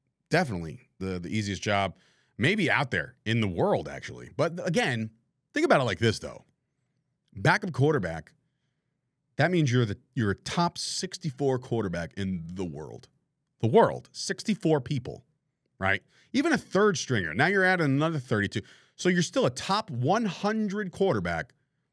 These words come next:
in all of the world. And you're being paid to sit around and be a practice squad guy. There are guys that are making so much money on the practice squad that just, "Hey, I can be this guy. I will," I'll,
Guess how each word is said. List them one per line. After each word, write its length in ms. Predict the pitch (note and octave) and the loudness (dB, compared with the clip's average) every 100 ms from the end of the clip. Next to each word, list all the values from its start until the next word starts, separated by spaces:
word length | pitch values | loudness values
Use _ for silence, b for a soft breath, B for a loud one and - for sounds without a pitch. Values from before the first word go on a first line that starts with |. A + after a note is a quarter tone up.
| _ _ - | _ _ -2
in 140 | C3+ C3 | 0 0
all 280 | C3 C#3+ D3+ | 2 4 4
of 120 | D3+ | 4
the 80 | C3 | 2
world. 400 | C3+ A#2 A#1 - _ _ _ _ _ _ | 2 2 0 -10 _ _ _ _ _ _
And 100 | A2+ | 0
you're 100 | A#2 | 2
being 240 | G#2+ A#2+ A2+ | 4 2 0
paid 400 | - B2+ B2+ C3+ - _ _ _ _ - | 0 0 0 -2 -10 _ _ _ _ -4
to 140 | C3 | -2
sit 220 | - D#3 | 0 0
around 380 | D3+ E3+ E3+ F2 | 0 0 0 -2
and 160 | F#2+ G#2 | -4 0
be 120 | A2+ | 0
a 40 | G2 | 0
practice 380 | - E3+ A#2+ | -2 -4 -4
squad 320 | - G#2 E2+ E2 | -4 -4 -2 -4
guy. 100 | D#2+ B - | -6 B 0
There 120 | G#3+ | 4
are 100 | B3+ | 4
guys 380 | D3 D#3+ E3+ E3 | 4 0 0 0
that 100 | C3+ | 0
are 80 | A#2 | 0
making 320 | B2 B2+ A2 | -2 -2 -6
so 320 | - - D3 | -6 -4 -2
much 220 | F3+ E3+ | -2 -2
money 360 | A#2+ G#2 F2+ E2+ b b b b | 0 0 0 -6 b b b b
on 120 | B2 | -2
the 80 | G#2+ | -2
practice 420 | - D3 C#3 G#2 | 0 0 0 -4
squad 320 | - F2+ E2 | -6 -6 -6
that 60 | F2 | -6
just, 200 | G#2 G#2 _ _ _ | -6 -8 _ _ _
"Hey, 420 | - E3 G2 D2 _ _ _ _ | -2 -2 -2 -10 _ _ _ _
I 160 | B2+ D3 | 0 2
can 160 | G#3 C#3+ | 2 2
be 140 | G#2+ | 2
this 180 | F2 E2+ | 0 -2
guy. 400 | G2 F2+ G2+ B2 - - | 0 2 0 -2 -12 -4
I 160 | F2+ | 0
will," 100 | C#3 | 2
I'll, 260 | A#2 A2+ - | 2 0 -2